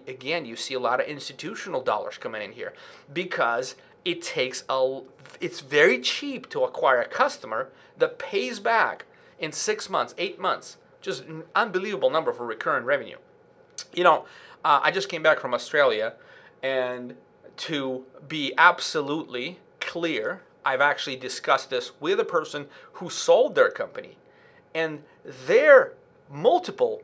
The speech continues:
for buying a property management company is forty to fifty X. D-,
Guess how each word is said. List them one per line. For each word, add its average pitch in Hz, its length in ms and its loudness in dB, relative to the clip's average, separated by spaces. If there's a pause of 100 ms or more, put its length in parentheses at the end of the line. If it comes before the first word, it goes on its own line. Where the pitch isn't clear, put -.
for 160 220 -4
buying 214 300 4
a - 20 -2
property 196 340 2
management 226 300 -2
company 170 240 -2
is 190 160 -8
forty 233 560 -2 (380)
to 233 120 -6
fifty - 480 -4
X. - 360 0 (2250)
D-, - 80 -10